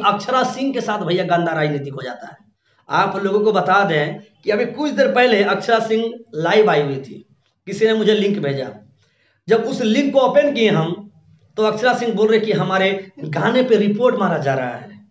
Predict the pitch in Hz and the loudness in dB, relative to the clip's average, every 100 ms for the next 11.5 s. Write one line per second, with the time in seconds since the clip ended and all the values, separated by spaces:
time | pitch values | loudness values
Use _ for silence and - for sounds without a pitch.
0 | _ _ 196 208 202 240 180 240 262 233 | _ _ -4 2 4 2 2 2 2 0
1 | 202 247 254 247 214 180 185 - - 165 | 0 0 2 0 2 2 0 -4 -8 0
2 | 214 277 247 233 233 220 214 247 247 226 | 2 2 2 2 2 0 0 -2 0 2
3 | 226 170 185 233 220 202 220 170 165 - | 2 0 0 2 2 0 -2 -2 -4 -8
4 | _ 208 208 214 208 233 226 208 247 247 | _ -4 0 0 2 0 2 2 2 2
5 | 233 233 233 226 214 214 208 185 196 208 | 0 0 0 0 0 0 -2 0 0 -2
6 | - _ 196 - 220 190 190 196 175 196 | -10 _ -6 -2 -2 -2 0 0 0 -2
7 | 160 156 208 214 180 160 151 151 - _ | -2 -2 -4 -4 -2 -2 -2 -6 -18 _
8 | 175 220 254 330 320 294 262 254 233 254 | -2 2 4 2 4 2 4 2 2 0
9 | 254 247 233 220 208 214 214 - 208 233 | 0 -2 -2 -2 -2 -4 -4 -4 -2 -2
10 | - 196 185 180 175 156 180 160 160 170 | -2 -2 -2 -2 -2 -2 0 -2 -6 -8
11 | - 202 175 160 | -6 -4 0 -2